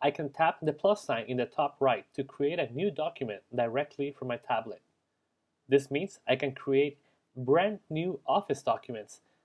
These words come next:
I can view them, and in this release, I can also start co-editing in real time with my colleagues all over the world. This allows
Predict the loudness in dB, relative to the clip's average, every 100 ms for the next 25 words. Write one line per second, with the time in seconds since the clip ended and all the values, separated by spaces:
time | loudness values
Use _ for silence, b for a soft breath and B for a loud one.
0 | _ -4 -4 -4 0 2 2 0 -4 _
1 | _ _ 2 4 4 4 2 2 0 2
2 | -2 -6 0 0 0 0 0 0 -4 -6
3 | 0 0 0 -8 -16 4 6 6 2 4
4 | 8 8 6 0 -10 b b 0 2 2
5 | 0 -2 2 2 2 -4 2 2 2 -2
6 | 2 4 4 0 -8 -2 2 4 2 -2
7 | -4 -6 -10 _ _ _ _ _ _ _
8 | _ _ _ _ -2 2 4 4 4 2